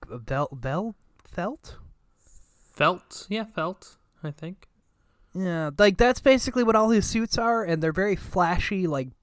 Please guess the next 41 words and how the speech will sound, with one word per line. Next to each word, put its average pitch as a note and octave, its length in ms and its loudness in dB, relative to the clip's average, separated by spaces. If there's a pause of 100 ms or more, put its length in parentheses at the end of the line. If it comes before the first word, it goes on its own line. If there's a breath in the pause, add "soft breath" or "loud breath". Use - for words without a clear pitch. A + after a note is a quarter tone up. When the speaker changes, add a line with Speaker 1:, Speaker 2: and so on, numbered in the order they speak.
(360)
Speaker 1:
purples E3+ 840 2
and D#3 160 -2
shit D#3+ 260 -4
like F3 220 -2
that. F#3+ 340 -4 (1200)
And D#3 200 4
then E3+ 100 4
his D#3+ 200 0
gloves D3+ 500 0
that D3+ 120 0
are, C#3+ 160 0
like, C3+ 300 -4 (140)
glitter D3+ 400 0
gold D3+ 580 -2
and C3+ 180 -6
black. C3+ 580 -6 (1400)
So A#3 140 2
yeah, G3 200 8
they F#3+ 160 4
just B3 200 -2
go B3+ 140 6
out A#3 180 6
of A3+ 60 4
their G#3+ 100 6
way F#3+ 240 6
to E3 80 4
let D#3+ 180 2
you E3 60 2
know, D#3+ 140 0
like, D3 180 -2
"Hey, G#3 180 0
this E3 200 -6
character's E3 480 -2
gay, A#3+ 240 2
guys. D3 480 -2
Like, B2+ 200 -4
we're A#3+ 140 2
on F#3 220 4
your C#4+ 120 -2
side." F3 240 -6
Like, F4 160 0